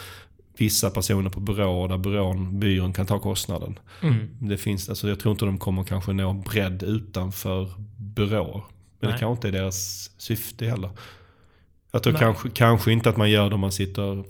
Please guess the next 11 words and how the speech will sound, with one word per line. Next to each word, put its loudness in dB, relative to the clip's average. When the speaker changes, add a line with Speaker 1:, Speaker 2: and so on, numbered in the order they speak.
Speaker 1:
alltså, -6
på -8
kundsidan. -2
Speaker 3:
Nej, -2
precis. -14
Speaker 2:
Nej, -2
det -4
är -8
svårt -6
att -4
se. -8